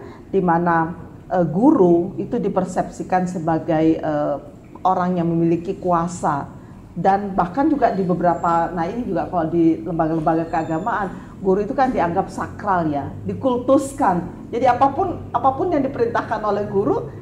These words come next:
ya itu dianggap kultus gitu, dianggap sesuatu yang kalau istilahnya dalam Islam itu sami'na wa ta'na gitu ya. Jadi ya harus kamu turuti, nggak boleh dibantah gitu. Akhirnya anak-anak itu kan ya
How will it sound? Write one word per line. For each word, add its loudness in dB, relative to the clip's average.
ya 2
itu 0
dianggap 0
kultus 2
gitu, -6
dianggap -2
sesuatu -6
yang -2
kalau -2
istilahnya -2
dalam 2
Islam -2
itu 0
sami'na -2
wa 2
ta'na 0
gitu -2
ya. 2
Jadi -2
ya 4
harus 2
kamu 2
turuti, 4
nggak 2
boleh 2
dibantah 4
gitu. -6
Akhirnya 0
anak-anak -2
itu -6
kan -4
ya 0